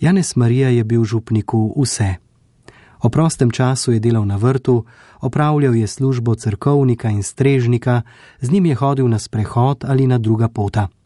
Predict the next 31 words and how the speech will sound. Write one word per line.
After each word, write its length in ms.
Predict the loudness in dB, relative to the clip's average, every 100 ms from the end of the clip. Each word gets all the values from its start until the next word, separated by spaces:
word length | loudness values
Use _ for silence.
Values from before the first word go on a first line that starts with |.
| _ _ _ _ _ -20 _ -20 -12
Po 120 | -6 -2
poti 380 | 0 0 0
sta 180 | -2 -2
se 140 | -2 -2
učila 540 | -2 0 2 2 2
in 140 | 0
čas 220 | 0 -2 0
za 120 | 0
Janeza 680 | 2 2 0 0 0 0 0
ni 240 | 0 0
bil 200 | 2 0 -2
izgubljen. 600 | -4 -2 0 0 0 -4 _ _ _ _ _ _ _ _ _ _ -20 _ _ _ _ _ -2
Janez 340 | 0 0 0
je 60 | 0
bil 140 | 0
star 240 | 0 -2 0
že 180 | 0
petindvajset 840 | 2 0 0 0 2 0 0 -2 0
let. 300 | 0 -2 -8 _ _ _ _ _ _ _ _ _ -4
Bale 520 | 0 2 2 2 0
ga 160 | 0 0
je 180 | 0
že 220 | 0 2 2
učil 360 | 0 0 0
retorike, 680 | 0 0 2 2 0 0 -2 -4 -14 -20 -20 -6
kakor 460 | -4 0 0 0 -2
v 100 | -2
prvem 380 | 0 0 2
letniku 440 | 2 0 -2 -2 0
malega 420 | 2 0 -2 -4
semenišča. 680 | -2 0 2 0 -2 -8